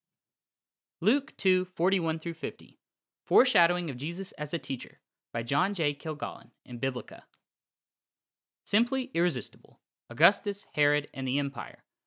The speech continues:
by Byron R. McCain in the Journal of Biblical Literature.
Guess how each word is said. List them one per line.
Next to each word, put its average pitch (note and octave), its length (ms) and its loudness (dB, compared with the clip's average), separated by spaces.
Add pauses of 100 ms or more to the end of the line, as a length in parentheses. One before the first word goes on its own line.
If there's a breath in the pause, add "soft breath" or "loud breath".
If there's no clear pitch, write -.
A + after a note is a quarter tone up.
(160)
by A2+ 120 0
Byron F#3 500 2
R. C#3 180 0
McCain C#3 420 -8 (760)
in B2+ 100 -6
the B2 80 -2
Journal F3 480 0
of A2+ 80 -8
Biblical C#3+ 420 -2
Literature. - 520 -10